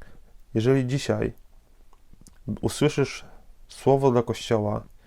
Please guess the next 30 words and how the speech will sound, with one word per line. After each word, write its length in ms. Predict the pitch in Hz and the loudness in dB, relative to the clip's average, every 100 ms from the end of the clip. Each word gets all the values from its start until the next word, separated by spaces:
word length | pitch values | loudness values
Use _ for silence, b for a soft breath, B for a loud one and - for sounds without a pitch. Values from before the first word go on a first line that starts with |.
| b b b b - - | b b b b -20 -4
to 100 | 113 | 2
nie 160 | 127 | 2
bój 160 | 110 104 | 2 -2
się. 240 | - - - - - - | -4 -12 -12 -20 -20 -10
Zapisz 440 | 101 107 127 135 - | 0 4 4 2 -4
je 60 | |
na 100 | 127 | -4
kartce 600 | 117 107 107 - 113 117 120 - - - 113 | -2 -4 -4 -10 -6 -6 -8 -18 -20 -12 -4
i 160 | 110 | -4
w 80 | - | -2
piątek, 440 | - 117 117 104 | 4 4 4 -2
kiedy 180 | - 104 | -2 -2
będziemy 380 | 104 104 107 107 | 0 0 0 2
razem 320 | 113 110 110 104 B B B B | 2 2 -2 -4 B B B B
rozmyślać 720 | 113 110 - - 123 - 113 | 6 6 4 -2 0 0 0
nad 140 | 113 - | -2 0
tymi 140 | 117 | -2
wszystkimi 360 | - 113 123 117 | -2 -4 -2 -2
rzeczami, 340 | 110 120 117 | 0 0 0
które 160 | 110 107 | 0 0
Bóg 140 | 117 | 2
do 80 | 113 | 2
nas 200 | 110 - | 0 0
mówi, 320 | 117 120 123 - - - - - - - - - - - - B B B - | -2 0 -2 -6 -20 -20 -20 -20 -20 -20 -20 -20 -20 -20 -20 B B B -6
e, 140 | 131 113 | 0 4
będziemy 320 | 117 127 120 | 4 4 2
się 120 | 123 | 2
o 40 | |
to 100 | 117 | 2
modlić, 520 | 110 117 113 107 - | 4 2 2 -4 -8